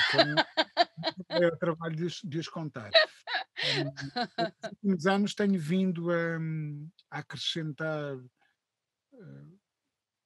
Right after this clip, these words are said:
Speaker 1: boa parte, não todos, mas boa parte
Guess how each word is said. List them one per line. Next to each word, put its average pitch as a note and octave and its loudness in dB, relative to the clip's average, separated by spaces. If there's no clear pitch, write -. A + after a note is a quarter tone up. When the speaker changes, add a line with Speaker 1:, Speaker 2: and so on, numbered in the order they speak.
Speaker 1:
boa D#3 -2
parte, F3 -2
não E3 -6
todos, D3 -4
mas C#3 -8
boa C#3+ -6
parte D#3 -8